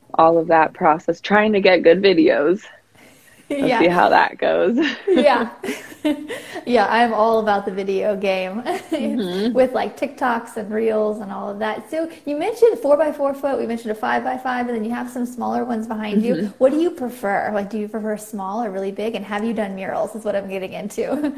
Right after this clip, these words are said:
Speaker 2: <laughs>
Speaker 1: Um, I've done one ground mural,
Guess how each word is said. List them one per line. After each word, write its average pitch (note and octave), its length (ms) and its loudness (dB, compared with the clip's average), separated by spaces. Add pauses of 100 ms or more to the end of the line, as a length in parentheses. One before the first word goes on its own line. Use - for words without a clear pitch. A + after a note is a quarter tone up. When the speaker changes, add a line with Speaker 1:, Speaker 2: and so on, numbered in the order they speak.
(120)
Speaker 2:
<laughs> - 140 -20
Speaker 1:
Um, A3 460 2
I've G#3 300 2
done A#3+ 760 2 (1400)
one D4 380 2
ground F#3+ 480 4
mural, C#3+ 640 -2